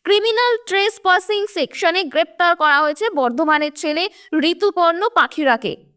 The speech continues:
ইডেনে তখন কান পাতা দায়। "বিরাট, বিরাট" চিৎকারে গলা মেলাচ্ছে অনুগামীরা। এদিকে কোহলির ব্যাটে রানের বাহার, সেই সময় আচমকাই নিরাপত্তা বেষ্টনী ভেঙে মাঠে ঢুকে পড়েন এক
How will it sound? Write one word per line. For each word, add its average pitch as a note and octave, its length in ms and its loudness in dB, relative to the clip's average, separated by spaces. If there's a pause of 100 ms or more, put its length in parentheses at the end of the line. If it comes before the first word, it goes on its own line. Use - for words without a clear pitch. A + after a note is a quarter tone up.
ইডেনে G#4+ 420 2
তখন G4 400 0
কান D4 220 2
পাতা C#4 280 2
দায়। A#3+ 220 0 (240)
"বিরাট, F#4 520 2
বিরাট" E4 400 2
চিৎকারে F4 500 -2
গলা C#4+ 340 2
মেলাচ্ছে E4 560 -2
অনুগামীরা। D4 680 -2 (540)
এদিকে D4+ 540 -2 (360)
কোহলির A4 480 4
ব্যাটে C4+ 500 0
রানের D#4+ 440 0
বাহার, C4 420 2
সেই E4 280 -6
সময় F#4+ 560 0
আচমকাই F4+ 600 0
নিরাপত্তা F#4 560 2
বেষ্টনী E4 480 -2
ভেঙে D#4 300 0
মাঠে C#4+ 380 2
ঢুকে D4+ 280 -2
পড়েন C4+ 280 2 (120)
এক C4 160 4